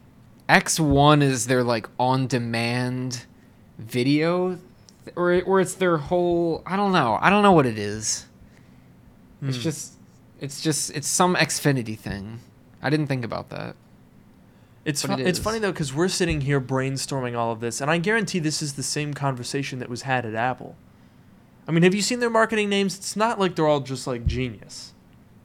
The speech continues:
Speaker 1: Yeah.
Speaker 2: I have an iPhone twelve Pro Max.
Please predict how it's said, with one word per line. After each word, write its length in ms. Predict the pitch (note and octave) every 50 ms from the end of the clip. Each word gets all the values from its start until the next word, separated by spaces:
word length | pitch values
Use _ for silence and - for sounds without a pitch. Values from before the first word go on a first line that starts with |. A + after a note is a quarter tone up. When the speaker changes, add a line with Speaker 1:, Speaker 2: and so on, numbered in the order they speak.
| - _ - - -
Speaker 1:
Yeah. 480 | - C3+ C3 A#2+ G#2 G#2 G#2+ A2 B2 B2
Speaker 2:
I 80 | B2+ D#3+
have 80 | F3+ F#3
an 100 | F#3 E3
iPhone 460 | D#3 E3+ F3 E3 - F3 D#3+ D#3 D3
twelve 320 | - - D3 C#3+ C3+ C#3
Pro 240 | - - D3 C#3 B2+
Max. 540 | A#2+ A#2 A2+ G2+ - - - - - -